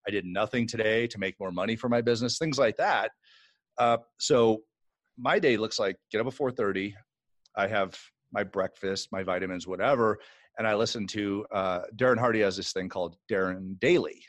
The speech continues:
It's a daily video, five days a week. He's been doing it for five years now. And it's like five minutes. So, um, you listen to that. It's,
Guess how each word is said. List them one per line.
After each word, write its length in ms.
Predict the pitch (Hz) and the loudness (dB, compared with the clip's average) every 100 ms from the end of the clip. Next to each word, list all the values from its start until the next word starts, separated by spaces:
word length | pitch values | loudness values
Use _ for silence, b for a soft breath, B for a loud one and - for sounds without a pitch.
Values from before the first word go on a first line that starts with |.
| _ | _
It's 180 | 104 - | -8 -4
a 220 | 104 98 | -2 0
daily 300 | 95 117 123 | 0 0 0
video, 340 | 107 101 101 98 | 0 0 0 0
five 180 | 104 98 | -2 -2
days 180 | 101 | -2
a 40 | 98 | -2
week. 240 | 90 85 - | -6 -8 -8
He's 120 | 90 | -8
been 100 | 95 | -6
doing 160 | 95 | -6
it 80 | 95 | -6
for 100 | 92 | -12
five 320 | - 95 104 | -10 -8 -6
years 300 | 101 101 95 | -4 -4 -4
now. 320 | 101 90 92 92 b b b b - | -4 -2 -2 -4 b b b b -8
And 80 | 113 | -6
it's 120 | - | -2
like 200 | 127 113 _ _ - | -2 -2 _ _ -6
five 240 | 95 92 | -4 -2
minutes. 580 | 92 78 - - - - _ _ _ | -4 -6 -10 -8 -8 -14 _ _ _
So, 360 | - 135 110 110 | -2 2 2 2
um, 420 | 107 101 98 95 123 | 0 0 0 -4 -4
you 80 | 117 | -2
listen 220 | 113 120 | -2 0
to 80 | 101 | 0
that. 240 | 101 101 | 0 0
It's, 180 | 101 - | -2 -6